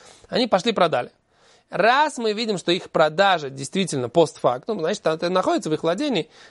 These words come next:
только у нас есть какие-то, так сказать, рекомендации подруг-, как-то по-другому себя вести. Мгм. А значит, мы должны сказать, что оно всё находится в владении наследника. Во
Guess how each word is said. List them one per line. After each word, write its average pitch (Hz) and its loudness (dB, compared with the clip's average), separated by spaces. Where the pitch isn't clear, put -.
только 143 -2
у 175 4
нас 269 2
есть 214 -4
какие-то, 180 -2
так 156 -12
сказать, 139 -4
рекомендации 170 4
подруг-, 160 -6
как-то 143 -2
по-другому 147 0
себя - -2
вести. - -10
Мгм. 208 -6
А 123 -10
значит, 156 -2
мы 214 -4
должны 220 -2
сказать, 285 2
что 196 -8
оно 208 -4
всё 233 0
находится 214 -2
в 170 -2
владении 165 -2
наследника. 143 -4
Во 160 -2